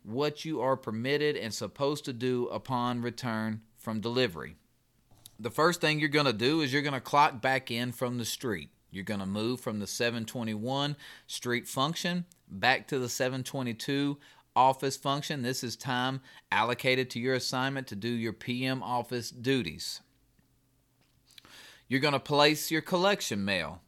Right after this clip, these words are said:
in the designated location, whether it's in a tub, a tray, however you do it.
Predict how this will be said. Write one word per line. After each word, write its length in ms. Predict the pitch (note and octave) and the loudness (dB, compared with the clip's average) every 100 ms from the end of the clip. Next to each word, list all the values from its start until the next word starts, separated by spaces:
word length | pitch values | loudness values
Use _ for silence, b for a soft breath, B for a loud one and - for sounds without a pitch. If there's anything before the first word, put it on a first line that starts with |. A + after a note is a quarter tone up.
| - | -10
in 140 | A2+ A#2 | -4 -2
the 80 | |
designated 580 | G#2 B2+ C3 C3+ C#3+ C#3+ | 4 4 4 2 4 4
location, 800 | D3 D3+ D3 F3 D#3+ - D2+ E2 _ | 4 2 6 6 6 4 -8 -14 _
whether 220 | - F#2+ | -10 -6
it's 120 | A2 B2+ | -4 -4
in 100 | A#2 | -4
a 40 | |
tub, 440 | A2 C3+ C3 C3+ | -2 2 4 4
a 60 | A2+ | 0
tray, 360 | - B2+ C3 B2+ | -2 2 4 4
however 460 | B2 A#2+ C3+ B2+ | 2 2 2 2
you 180 | B2 C3 | -2 -4
do 240 | B2 C3 | 0 2
it. 160 | C#3+ D3+ | 2 -2